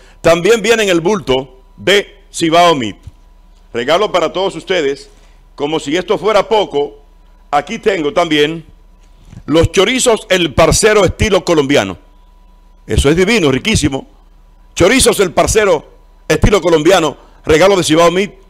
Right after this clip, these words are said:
en este gran bulto azul, bulto canasta de Cibao Meat, regalo para todos ustedes. Bueno, no basta con eso, aún no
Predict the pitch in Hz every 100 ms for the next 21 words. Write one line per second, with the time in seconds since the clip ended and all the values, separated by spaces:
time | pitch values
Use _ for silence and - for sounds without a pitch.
0 | _ _ _ _ 139 190 196 151 190 220
1 | 220 196 _ _ _ 120 175 240 180 165
2 | - 208 127 127 143 214 190 143 165 185
3 | 185 160 - - 123 151 156 180 170 185
4 | - - 165 214 214 - - 180 175 131
5 | 202 196 170 123 101 101 - 220 240 180
6 | - _ _ _ _ _ _ _ - -
7 | - - 135 170 233 247 220 139 208 196
8 | 226 220 233 233 - - - _ 127 180
9 | 214 220 185